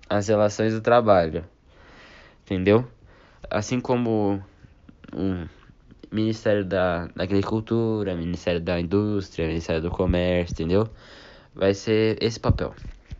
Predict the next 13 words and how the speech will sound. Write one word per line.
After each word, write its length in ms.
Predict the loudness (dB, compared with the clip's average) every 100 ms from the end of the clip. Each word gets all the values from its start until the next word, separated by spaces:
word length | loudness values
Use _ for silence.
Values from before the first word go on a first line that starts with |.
| -18 -20 -20 -20 -20 -20 -20 -20 _ _ -12
E 240 | -6 -4 0
no 140 | 2
mesmo 260 | 2 2 0
período, 540 | 2 4 4 2 -2 -10 -20 -20 -4
a 160 | 0 0
igreja 560 | 2 4 4 0 -8 -12 -20 -20 -20 -20 -14 -14 -14 -18 -20
estava 300 | -4 2 2
fornecendo 640 | 2 2 2 0 -2 -2 0
para 240 | 0 0
pe-, 240 | -2 -8 -8 _
mulheres 560 | -4 0 2 2 2 -4
de 120 | -8
famílias 640 | -6 -4 -2 -4 -6 -20